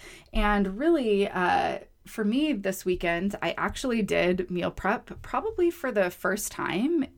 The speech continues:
in quite a while. I would say definitely within the last year or maybe even a little bit longer, at least in this way. Uh, I really have kind of steered away from dieting and really that diet mentality around food,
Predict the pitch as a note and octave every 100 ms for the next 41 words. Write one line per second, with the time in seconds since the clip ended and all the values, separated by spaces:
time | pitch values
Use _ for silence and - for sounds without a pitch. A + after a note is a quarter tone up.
0 | - F#3 F#3+ F#3+ F3+ - _ _ - -
1 | E3+ E3 - - - - - - - G3+
2 | G#3 B3 G3 F#3+ - A3+ G3+ F#3 F3 F3
3 | E3+ E3 E3 D3+ D3+ - G3 G3+ G3 F#3+
4 | - F3 F3 F#3 A3+ F3+ F3+ E3+ F3+ E3+
5 | E3 D3 D3+ D#3+ G3+ B3 F#3 - F#3 G3
6 | - - E3+ E3+ D3+ D#3+ D3 - - -
7 | - - - - - - G#3 G3+ F3 -
8 | G3+ F3+ F#3+ C4 D4+ A#3 G3+ - G#3+ F3+
9 | - - F3+ F3+ D#3+ E3 F3+ A3+ - G3
10 | F#3+ F#3+ - E3 D#3 E3+ E3+ E3 E3 D#3+
11 | E3+ E3+ E3 D3 - D#3+ E3+ G#3 A3 -
12 | E3+ F3 F3 E3 E3+ F3 G3+ F3+ G3 G#3